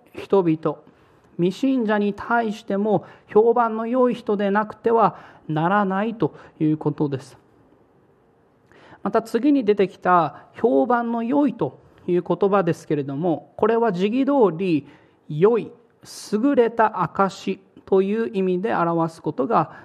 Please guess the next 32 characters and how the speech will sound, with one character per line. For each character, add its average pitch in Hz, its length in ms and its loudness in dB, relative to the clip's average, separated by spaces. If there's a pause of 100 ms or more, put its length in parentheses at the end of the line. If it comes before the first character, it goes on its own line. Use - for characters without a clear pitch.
(200)
で 135 100 -6
き 139 160 -4
ま 123 120 -8
す。 - 180 -20 (800)
良 202 240 4
い、 175 260 -4 (840)
優 220 220 0
れ 202 140 0
た 190 320 -2 (420)
証 - 420 -8
で 131 120 -10
す。 - 200 -20 (1300)
つ - 160 0
ま 254 160 2
り、 196 300 -4 (280)
評 262 300 2
判 247 220 0
が 226 120 -2
良 262 300 0
い 269 60 0
人 - 260 -6
っ - 20 -4
て 180 180 -6
い 170 60 2
う - 20 2
の 151 180 -2
は、 160 320 0 (380)
人 294 240 2
々 247 260 0
の 208 140 -2
前 220 360 0
で 196 520 0